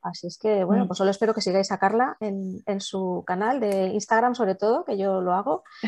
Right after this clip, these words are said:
Speaker 1: y, y que aprendáis mucho, porque evidentemente lo que nos ha contado, y esto es práctica, práctica y práctica, yo lo intento, de verdad, y cuando lo practico y os lo digo de seguido, es que soy otra persona,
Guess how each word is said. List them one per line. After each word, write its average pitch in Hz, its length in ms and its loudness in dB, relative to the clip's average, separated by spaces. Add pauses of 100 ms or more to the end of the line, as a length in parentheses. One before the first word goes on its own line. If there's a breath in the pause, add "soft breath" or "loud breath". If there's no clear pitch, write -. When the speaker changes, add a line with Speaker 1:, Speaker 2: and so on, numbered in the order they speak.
(220 loud breath)
Speaker 1:
y, 196 460 6
y 170 60 4
que 226 80 4
aprendáis 208 440 4
mucho, 233 280 2
porque 196 260 0
evidentemente 226 680 0
lo 190 160 0
que 185 80 -6
nos 170 160 -6
ha 202 60 -4
contado, 190 300 0
y 170 80 0
esto 180 180 -8
es - 80 -18
práctica, 180 480 -2
práctica 175 360 -4
y 156 40 -4
práctica, - 480 -6 (340)
yo 202 260 6
lo 220 100 6
intento, 165 520 -2 (220)
de 165 120 2
verdad, 160 340 -2
y 208 120 2
cuando 180 560 4
lo 190 260 2
practico 190 480 -2
y 165 60 -2
os 165 80 -6
lo 180 100 0
digo - 340 -4 (180)
de 202 200 4
seguido, 269 480 0 (240)
es - 140 -10
que 214 80 -8
soy 208 140 -6
otra 196 180 -6
persona, 180 420 -8